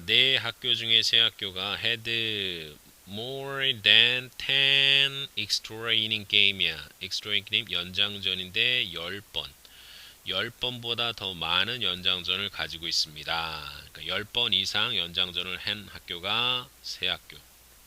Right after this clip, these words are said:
자, 보세요. 해보니까 열 번 이상 하는 게 애리조나, 텍사스, 사우스 캘리포니아, 얘네들이 다 열한 번, 열두 번 이렇게 해서 세 학교 맞죠? 됐지?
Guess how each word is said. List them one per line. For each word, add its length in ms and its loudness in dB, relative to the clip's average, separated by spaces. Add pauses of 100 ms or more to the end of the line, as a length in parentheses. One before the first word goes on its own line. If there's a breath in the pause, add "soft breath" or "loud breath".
(640 loud breath)
자, 100 -12
보세요. 320 2 (680 loud breath)
해보니까 640 -2
열 200 0
번 200 -4
이상 280 -4
하는 240 -2
게 300 4
애리조나, 680 0 (120)
텍사스, 1000 -2
사우스 420 0
캘리포니아, 1120 2
얘네들이 420 -4
다 380 -2 (520 loud breath)
열한 380 -4
번, 260 0
열두 320 -6
번 180 -2
이렇게 240 -6
해서 440 -2 (300)
세 200 -2
학교 260 0
맞죠? 340 -6 (1400)
됐지? 800 -2